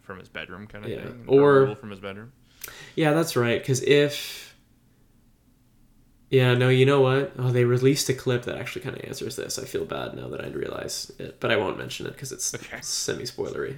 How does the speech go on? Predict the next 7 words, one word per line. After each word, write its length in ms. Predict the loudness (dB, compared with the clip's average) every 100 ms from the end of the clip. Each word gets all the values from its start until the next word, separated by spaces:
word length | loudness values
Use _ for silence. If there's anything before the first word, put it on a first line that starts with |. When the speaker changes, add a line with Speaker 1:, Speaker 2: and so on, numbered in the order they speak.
| -6
Speaker 2:
Okay. 280 | -4 -2 -4 -8 -10 -10 -12 -8
Um, 540 | 0 4 6 4 2 -4 -4
you 140 | 2
think 220 | 2 4 6
Daemon 500 | 6 6 2 -2 -6
fucks 360 | -4 -4 0 0
off? 340 | 0 -4 -10